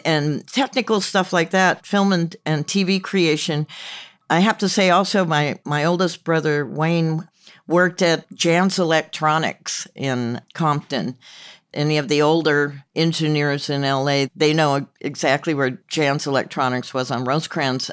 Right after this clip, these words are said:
And he would bring home, you know, amplifiers and tube pieces of equipment that he needed to repair. And on his bench at home, he was, you know, like, sixteen years old and I was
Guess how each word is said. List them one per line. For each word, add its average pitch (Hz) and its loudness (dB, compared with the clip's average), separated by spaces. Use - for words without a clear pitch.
And 151 2
he 202 2
would 220 2
bring 190 4
home, 180 0
you 190 2
know, 175 4
amplifiers 175 2
and 156 0
tube 190 0
pieces 208 0
of 175 2
equipment 160 0
that 143 -2
he 180 2
needed 170 2
to 170 -2
repair. 160 2
And 139 -4
on 139 0
his 151 -2
bench 180 -2
at 156 0
home, 170 2
he 175 2
was, 190 -2
you 254 -2
know, 196 0
like, 170 0
sixteen - -4
years 139 -4
old 131 0
and 131 -2
I 123 -4
was 131 -8